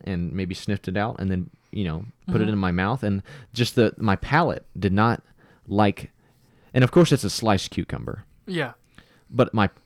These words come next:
Speaker 1: my taste bud said, "No, that's not good." And
Speaker 2: Yeah.
Speaker 1: I w-, and I would spit it out.
Speaker 2: Yeah.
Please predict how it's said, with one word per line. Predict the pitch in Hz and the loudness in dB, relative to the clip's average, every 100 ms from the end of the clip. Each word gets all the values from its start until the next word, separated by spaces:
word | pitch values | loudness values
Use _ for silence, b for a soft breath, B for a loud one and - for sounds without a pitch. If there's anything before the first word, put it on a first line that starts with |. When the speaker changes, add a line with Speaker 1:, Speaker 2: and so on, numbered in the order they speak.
| _ _ | _ _
Speaker 1:
my | - 104 98 | -4 0 0
taste | - 165 175 - | 2 2 2 0
bud | 87 | -4
said, | - 95 82 | 0 -2 0
"No, | 110 139 117 | 0 2 2
that's | 82 92 - | 0 -4 -2
not | 120 117 | -2 0
good." | 160 151 - | -2 -2 -2
And | - | -2
Speaker 2:
Yeah. | 90 | 0
Speaker 1:
I | |
w-, | 92 - | 0 -2
and | 95 | -4
I | 92 | -4
would | 87 | -4
spit | - - 101 | -4 -2 0
it | |
out. | 120 - | -2 -6
Speaker 2:
Yeah. | 151 | -12